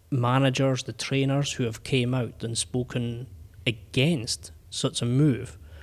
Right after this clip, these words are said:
For me, uh, and so much so that forty-eight hours after making the announcement, that almost all clubs pull out of the league because of the protests,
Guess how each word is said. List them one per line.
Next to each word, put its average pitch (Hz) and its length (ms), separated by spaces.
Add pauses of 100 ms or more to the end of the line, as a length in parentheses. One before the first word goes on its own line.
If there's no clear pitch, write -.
(260)
For 123 180
me, 127 640 (320)
uh, 131 40 (100)
and 127 180
so - 180
much 156 200
so 156 320
that 117 220 (360)
forty-eight 147 720 (120)
hours 131 480
after 131 320
making 127 320
the 117 120
announcement, 131 760 (1200)
that 120 400 (120)
almost 135 360 (120)
all 139 320 (100)
clubs - 600 (240)
pull 135 360
out 131 360 (280)
of 120 140
the 117 100
league 139 380 (240)
because 131 280
of 120 120
the - 80
protests, - 760